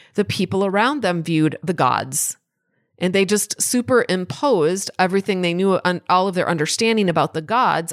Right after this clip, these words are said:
onto their God, onto Yahweh. If we as humans would never force our children to be abused for the duration of their lives and go,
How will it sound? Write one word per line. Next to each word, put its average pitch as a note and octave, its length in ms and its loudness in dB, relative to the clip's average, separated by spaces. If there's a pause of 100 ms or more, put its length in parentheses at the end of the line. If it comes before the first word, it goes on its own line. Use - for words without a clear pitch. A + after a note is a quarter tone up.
onto E3 340 0
their F3+ 360 0
God, B2+ 340 0
onto D#3 220 -2
Yahweh. E3 460 0 (560)
If G#3+ 180 -2
we C#4+ 240 0
as F#4+ 140 0
humans F3+ 720 -2 (500)
would G3 200 0
never A3 300 0
force G3+ 420 0
our F#3 140 -2
children F3 560 0
to F3+ 100 -6
be E3+ 140 0
abused D#3+ 640 0
for - 120 -4
the E3+ 120 0
duration E3+ 560 0
of F#3 100 -4
their F3 160 0
lives E3 560 0
and F#3+ 160 -2
go, D#3+ 320 2